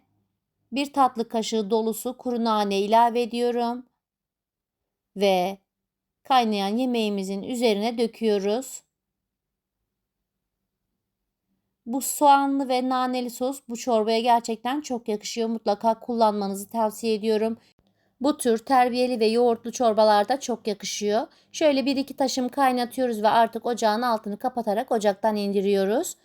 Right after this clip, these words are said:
Ocaktan indirdikten sonra içerisine son olarak tuzunu ekleyelim.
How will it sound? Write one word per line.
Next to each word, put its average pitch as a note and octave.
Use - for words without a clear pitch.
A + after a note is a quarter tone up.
Ocaktan C#4
indirdikten C4
sonra B3
içerisine A#3+
son B3+
olarak A3+
tuzunu A3+
ekleyelim. G#3